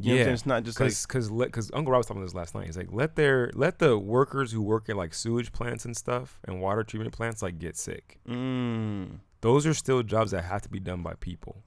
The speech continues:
Speaker 1: Yeah.
Speaker 2: Like, if
Speaker 1: That's
Speaker 2: there's no water, if you can't f-, flush or whatever, like, it's about to be
Speaker 1: It's gonna
Speaker 2: a
Speaker 1: be bad,
Speaker 2: problem.
Speaker 1: bad.
Speaker 2: People gonna be wilding. You think the stores are empty now.
Speaker 1: Mm.
Speaker 2: It's gonna be crazy.
Speaker 1: One thing that, uh, my pastor said last night, uh, while she was preaching,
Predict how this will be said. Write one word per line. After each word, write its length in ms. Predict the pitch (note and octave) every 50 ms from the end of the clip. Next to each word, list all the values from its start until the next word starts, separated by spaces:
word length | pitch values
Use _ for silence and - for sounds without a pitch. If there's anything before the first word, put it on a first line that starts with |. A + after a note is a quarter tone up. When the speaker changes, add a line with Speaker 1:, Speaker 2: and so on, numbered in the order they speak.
| - F2+
Speaker 1:
Yeah. 600 | G2 A2 A2 A2+ A#2+ A#2+ A#2 A2 A2 G#2 - - -
Speaker 2:
Like, 260 | F#2+ F#2 F2 - - - _ _ _ _ _ _ _ _ _ _ _ _ _ _ _ _ -
if 80 | G2
Speaker 1:
That's 120 | - A#2 B2
Speaker 2:
there's 120 | C3+ C#3
no 180 | D#3 D#3+ D#3+ D3+
water, 540 | B2 G#2+ G2+ G#2+ A#2 C3+ D#3 F3 G3 F#3+
if 100 | D#3 B2+
you 80 | B2 C3
can't 240 | - D3+ D#3 C3+ A2
f-, 140 | - - - - -
flush 460 | - - - - A2 B2+ C#3 C#3 -
or 60 | A#2+
whatever, 200 | A#2+ A#2+ - -
like, 280 | G#2+ G2+ F#2+ E2+ - - _ _ _ -
it's 140 | E3+ G#3
about 200 | - - C3 A2 -
to 60 | F#2
be 280 | F2+ F#2 E2+ D#2 C#2 - - - _ -
Speaker 1:
It's 140 | A2 -
gonna 160 | - - F2+ F2+
Speaker 2:
a 40 |
Speaker 1:
be 60 | F#2 E2+
bad, 80 | -
Speaker 2:
problem. 460 | G2 G2+ C3 C3+ B2 G#2+ G2+ F2 F2
Speaker 1:
bad. 300 | F#2+ F#2 F2+ F2+ F2 F#2 - -
Speaker 2:
People 240 | - - D#3+ D3+ C3+
gonna 160 | A#2+ A#2 G#2
be 80 | G2 F2+
wilding. 520 | E2+ F2 F#2 A2+ C#3 D#3+ D#3 C3 F#2 - B2
You 60 | D#3
think 200 | D#3+ F#3 E3 D#3
the 80 | C3 A2
stores 320 | - - C#3 C#3 C3 A2+
are 60 | G#2+
empty 240 | A#2 A#2+ - F#2+ F2
now. 420 | F2+ G#2+ C3 C#3 A2 D#2 D2 - -
Speaker 1:
Mm. 480 | A2 B2 B2+ B2+ B2 A#2 A2 G2+ F2 - - - - - -
Speaker 2:
It's 140 | - F3 E3+
gonna 180 | D#3+ D3 B2+ G2
be 100 | F#2 D#2+
crazy. 640 | - - - E3 F#3 F3 C#3 A2+ F2+ D2+ C#2 - - - -
Speaker 1:
One 180 | - A2+ A#2 A2
thing 140 | A#2 A#2
that, 200 | A2+ G#2+ G#2 G2+
uh, 360 | G#2 G2+ G2 G2 F#2+ F2+ G2 G2+ - - - - - - -
my 80 | -
pastor 260 | G2+ G#2+ G#2 G#2+ G#2+ G#2
said 120 | G#2+ G#2
last 220 | G2 F2+ G2 - -
night, 280 | G#2 G2 G2 F#2 D#2 D#2 - - - - - - - - - -
uh, 260 | G#2 G2 F#2+ F#2 F2+
while 200 | F#2+ F2 E2+ F2+
she 100 | G2 G#2+ A2
was 100 | G2+ -
preaching, 400 | - A#2 A2 G#2 G#2+ G#2 G2+